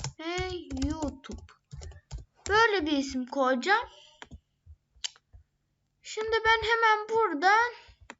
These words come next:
burayı seçiyorum. Üç D kalabilir ve create diyorum.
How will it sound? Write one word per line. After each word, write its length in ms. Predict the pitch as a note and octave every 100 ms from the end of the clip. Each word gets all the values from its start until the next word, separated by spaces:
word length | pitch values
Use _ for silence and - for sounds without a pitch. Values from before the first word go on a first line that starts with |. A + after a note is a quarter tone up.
| - - - - - _ _ _ _ _ -
burayı 340 | A4+ F#4 D4+
seçiyorum. 680 | D4 C#4 C4+ C#4 C#4+ F#4+ G#4+ G#4
Üç 260 | G#4 -
D 200 | E4+ E4
kalabilir 560 | G#4+ F4 C4+ C4+ A#4 B4
ve 140 | A4+ F#4
create 360 | F4+ D4+ -
diyorum. 280 | A#3+ C#4+ G#4